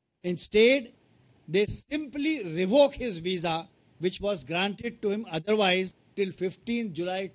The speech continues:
two zero one three, which is definitely a very harsh and unreasonable order. Friends, now,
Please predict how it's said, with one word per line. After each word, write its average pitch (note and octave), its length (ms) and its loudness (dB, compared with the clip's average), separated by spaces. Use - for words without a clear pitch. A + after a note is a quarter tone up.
two A3 160 -8
zero E3+ 300 -4
one D#3+ 240 -6
three, A3 320 -2
which E3 260 -6
is D#3+ 140 -10
definitely G3+ 840 0
a F3 120 -4
very G3+ 520 4
harsh F#3 460 0
and E3+ 200 -2
unreasonable D3+ 600 -8
order. C#3 240 -16
Friends, A3 480 -6
now, A3 360 -8